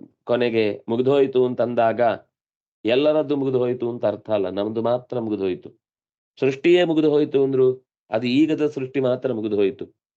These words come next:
ಮತ್ತೆ ಇನ್ನೊಮ್ಮೆ ಇಡೀ ಜಗತ್ತು ಸೃಷ್ಟಿ ಆಗತ್ತೆ.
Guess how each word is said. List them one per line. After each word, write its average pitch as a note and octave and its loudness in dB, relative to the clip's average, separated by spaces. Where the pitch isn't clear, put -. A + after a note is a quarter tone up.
ಮತ್ತೆ D#3+ 0
ಇನ್ನೊಮ್ಮೆ D3 0
ಇಡೀ C#3 0
ಜಗತ್ತು B2+ -4
ಸೃಷ್ಟಿ A#2 -6
ಆಗತ್ತೆ. C3+ -2